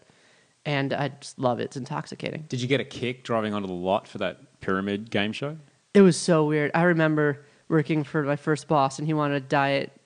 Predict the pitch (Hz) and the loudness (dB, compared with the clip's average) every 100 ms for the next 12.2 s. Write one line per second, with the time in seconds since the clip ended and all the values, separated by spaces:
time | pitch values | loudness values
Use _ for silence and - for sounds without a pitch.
0 | _ - 156 143 139 - _ _ _ _ | _ -8 0 0 -2 -12 _ _ _ _
1 | - 170 160 160 156 160 147 147 151 151 | 0 4 6 4 2 2 2 2 0 -6
2 | _ - - 180 196 202 - 170 175 180 | _ -12 -8 -2 0 0 0 0 2 2
3 | 156 147 160 170 170 160 143 - _ _ | 2 4 4 4 4 4 0 -6 _ _
4 | 175 180 175 - 180 165 165 156 160 170 | 0 2 0 2 4 4 4 4 4 2
5 | 170 - - - 185 175 170 160 165 156 | -2 -14 -20 0 2 6 6 4 4 2
6 | - 165 139 - 160 156 135 131 165 180 | 2 0 0 2 2 2 -2 2 2 2
7 | - _ - - _ 170 170 - 294 196 | -4 _ -20 -20 _ 0 0 2 4 4
8 | 180 165 220 - - _ 214 202 190 175 | 6 4 4 -2 -20 _ 4 6 6 4
9 | 175 226 220 220 196 196 185 175 175 160 | 4 4 8 8 8 6 4 0 0 -4
10 | - - 190 185 254 247 190 165 165 - | -6 0 2 6 6 6 4 2 -2 0
11 | 240 160 - - 170 160 147 - 180 156 | 4 4 0 -4 -2 -2 -4 -6 -6 -6
12 | 135 | -8